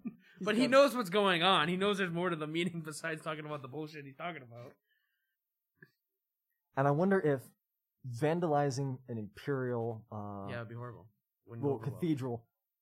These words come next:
Speaker 3: for no reason other than you're bored, that might gain you corruption.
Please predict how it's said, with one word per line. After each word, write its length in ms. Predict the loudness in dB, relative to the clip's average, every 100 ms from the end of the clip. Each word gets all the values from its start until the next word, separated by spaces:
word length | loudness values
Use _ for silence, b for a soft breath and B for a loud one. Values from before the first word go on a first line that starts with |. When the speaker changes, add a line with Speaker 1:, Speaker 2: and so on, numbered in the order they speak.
| -10
Speaker 3:
for 160 | -2
no 200 | 2 4 2
reason 400 | 2 0 0 -4
other 160 | -4 -4
than 160 | -4
you're 140 | -4 -6
bored, 520 | -6 -4 -4 -6 -10 _ _ _ _ _ _
that 160 | 0 2
might 180 | 0 0
gain 180 | -2 -2
you 80 |
corruption. 480 | -6 -6 -8 -8 -14